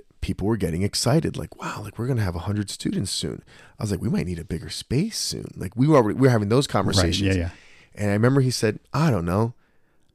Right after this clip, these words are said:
Speaker 1: I kinda don't wanna grow any bigger."
Speaker 2: <laughs>
Speaker 1: And I was like,
Speaker 2: I, I understood that mentality.
Speaker 1: And when I heard that, I said, "Why?"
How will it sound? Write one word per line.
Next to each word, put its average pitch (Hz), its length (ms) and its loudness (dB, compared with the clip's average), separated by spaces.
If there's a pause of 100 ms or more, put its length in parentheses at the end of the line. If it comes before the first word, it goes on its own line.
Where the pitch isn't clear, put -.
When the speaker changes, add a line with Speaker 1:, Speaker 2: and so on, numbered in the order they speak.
Speaker 1:
I - 60 -4
kinda 165 280 4
don't 160 140 6
wanna 151 160 4
grow 135 280 4
any 98 140 2
bigger." 78 380 -2 (100)
Speaker 2:
<laughs> 110 120 4 (760)
Speaker 1:
And 113 120 2
I 113 80 6
was 113 120 4
like, 107 140 6
Speaker 2:
I, 143 240 8
I 135 280 6
understood 127 600 8
that 90 180 4
mentality. 87 600 2
Speaker 1:
And 123 180 6
when 127 140 6
I 120 140 6
heard 160 240 2
that, 120 100 4
I 104 80 2
said, 101 340 -2 (240)
"Why?" 92 640 -2